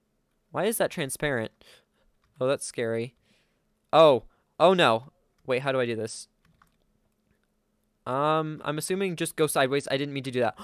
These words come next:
<gasps> I jumped and it didn't kill me. Okay. Oh. It keeps spawning me on it for some reason. Go! Do I need to jump?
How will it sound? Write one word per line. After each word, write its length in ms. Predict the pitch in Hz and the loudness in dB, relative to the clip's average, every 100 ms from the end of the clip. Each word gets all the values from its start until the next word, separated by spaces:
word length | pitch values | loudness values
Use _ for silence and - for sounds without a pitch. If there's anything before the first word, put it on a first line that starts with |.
| - | -14
<gasps> 180 | 233 - | -14 0
I 100 | 214 | 0
jumped 400 | 156 233 240 226 | 4 4 4 2
and 100 | 202 | 0
it 40 | |
didn't 200 | 190 202 | 0 -4
kill 140 | - 226 | -4 -2
me. 300 | 208 110 113 _ _ _ _ _ | -2 -4 -8 _ _ _ _ _
Okay. 380 | 196 190 165 202 - - | 0 2 2 0 -14 4
Oh. 280 | - 202 - _ _ _ _ _ _ | 8 8 6 _ _ _ _ _ _
It 180 | 143 - | -8 -6
keeps 240 | 160 156 | -10 -8
spawning 340 | - 151 139 | -2 0 0
me 120 | 123 117 | -4 -4
on 100 | 117 | -6
it 80 | |
for 120 | 123 120 | -8 -10
some 220 | 131 117 | -8 -8
reason. 380 | 113 110 113 123 _ _ _ _ _ _ _ _ _ _ _ _ _ - | -8 -8 -10 -12 _ _ _ _ _ _ _ _ _ _ _ _ _ 2
Go! 560 | 220 226 220 208 156 _ _ _ _ _ _ _ _ _ _ _ _ _ _ _ _ _ _ _ - | 6 8 8 6 4 _ _ _ _ _ _ _ _ _ _ _ _ _ _ _ _ _ _ _ -14
Do 160 | - 151 | -4 0
I 120 | 180 | 0
need 160 | 220 240 | 0 -8
to 60 | 226 | -6
jump? 380 | 247 247 262 | -2 -2 -4